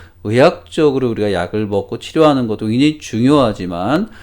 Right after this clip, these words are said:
어, 개인적인 관리라고 하는 차원이 있는데 이 관리에서 우리가 무엇을 어떻게 하는 것이 필요한지에 대해서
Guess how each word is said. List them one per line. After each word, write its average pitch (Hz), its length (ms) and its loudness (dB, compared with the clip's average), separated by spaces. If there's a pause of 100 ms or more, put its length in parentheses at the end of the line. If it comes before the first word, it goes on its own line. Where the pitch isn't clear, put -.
(200)
어, 104 80 -6
개인적인 160 1040 2
관리라고 151 720 2
하는 131 200 0
차원이 101 400 -4
있는데 92 380 -8
이 101 40 -6
관리에서 107 680 -4
우리가 110 220 0
무엇을 127 520 -2
어떻게 123 500 -6
하는 117 220 -2
것이 98 200 -6
필요한지에 101 640 -6
대해서 98 640 -4